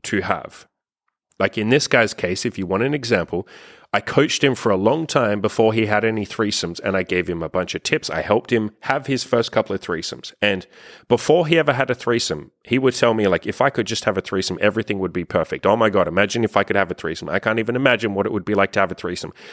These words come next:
And you know what he did as soon as he had the first couple of threesomes? "Well, now I'm on to the next goal. I'm still not happy.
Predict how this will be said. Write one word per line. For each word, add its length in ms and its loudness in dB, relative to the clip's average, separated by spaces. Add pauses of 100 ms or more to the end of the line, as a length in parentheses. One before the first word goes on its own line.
(160)
And 120 2
you 80 2
know 120 4
what 140 2
he 120 0
did 200 2
as 100 -2
soon 180 0
as 140 -2
he 100 -2
had 200 0
the 60 -2
first 260 -2
couple 220 0
of 80 0
threesomes? 520 -4 (240)
"Well, 240 4
now 260 4
I'm 100 2
on 100 2
to 140 -2
the 100 -2
next 240 -2
goal. 240 -4 (180)
I'm 120 0
still 240 2
not 240 2
happy. 420 0